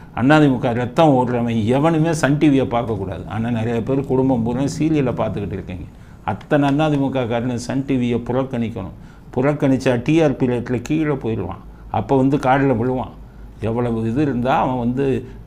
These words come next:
ஒவ்வொரு தடவையும் இவங்களெல்லாம் க-, வ-, க-, கிண்டல் அடிச்சு போடுறான்.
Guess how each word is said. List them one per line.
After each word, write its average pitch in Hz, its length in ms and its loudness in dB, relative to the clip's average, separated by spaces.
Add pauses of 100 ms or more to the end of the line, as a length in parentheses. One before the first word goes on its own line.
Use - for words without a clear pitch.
(100)
ஒவ்வொரு 120 440 2
தடவையும் 135 560 0
இவங்களெல்லாம் 123 480 -2
க-, 117 120 -4
வ-, 101 600 -4
க-, 98 340 -8
கிண்டல் 127 420 -2
அடிச்சு 120 320 -8
போடுறான். 139 280 -8